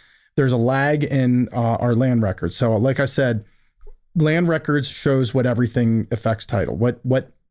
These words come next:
what documents affect title. You have notice of everything. It's called record notice. Um, you'll see in land records, you know, the deed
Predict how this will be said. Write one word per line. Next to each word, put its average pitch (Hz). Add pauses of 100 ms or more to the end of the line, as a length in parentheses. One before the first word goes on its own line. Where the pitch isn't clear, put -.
what 143
documents 127
affect 113
title. 104
You 117
have 104
notice 135
of 117
everything. 104
It's - (240)
called 110
record 127
notice. 104 (640)
Um, 123 (320)
you'll 160
see 139 (540)
in 156
land 139
records, 127
you 135
know, 127
the 117
deed 131